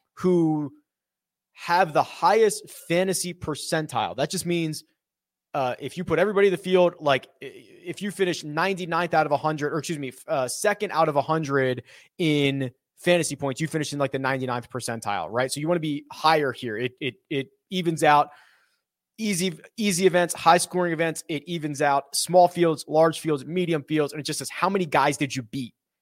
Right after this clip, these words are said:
in fantasy points?" So Taylor Montgomery, over his nine starts, it's, again, small sample, has beaten eighty-four percent of the field on average in fantasy points. Will Gordon, seventy-seven percent. Ben Griffin's in here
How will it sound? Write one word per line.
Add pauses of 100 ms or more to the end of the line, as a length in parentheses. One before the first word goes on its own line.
(180)
in
fantasy
points?"
So
Taylor
Montgomery,
over
his
nine
starts,
it's,
again,
small
sample, (200)
has (100)
beaten (120)
eighty-four
percent (240)
of
the
field
on
average
in
fantasy
points.
Will
Gordon,
seventy-seven
percent. (360)
Ben
Griffin's
in
here